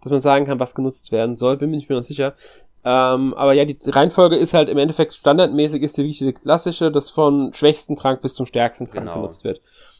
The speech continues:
Speaker 1: Erst wenn alle schweren Tränke aufgebraucht sind, nutzt er die stärkeren Tränke. Da muss man halt dann abschätzen, ob sich das lohnt, weil, ähm, dann verbraucht der schon mal zwei,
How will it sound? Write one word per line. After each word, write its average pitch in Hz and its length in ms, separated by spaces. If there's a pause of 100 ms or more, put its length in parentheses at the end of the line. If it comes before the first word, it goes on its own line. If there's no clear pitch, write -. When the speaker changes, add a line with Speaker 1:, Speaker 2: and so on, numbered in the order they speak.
Speaker 1:
Erst - 180
wenn 269 80
alle 165 240
schweren 156 480
Tränke 151 320
aufgebraucht 147 440
sind, 143 100
nutzt 143 220
er 147 80
die 131 100
stärkeren 131 500
Tränke. 120 380 (420)
Da 135 140
muss 175 180
man 180 100
halt 156 100
dann 160 100
abschätzen, 156 420
ob 147 100
sich 151 120
das 135 180
lohnt, 170 500
weil, 143 480
ähm, 139 340
dann 139 160
verbraucht 147 460
der 156 120
schon 160 180
mal 147 220
zwei, 143 480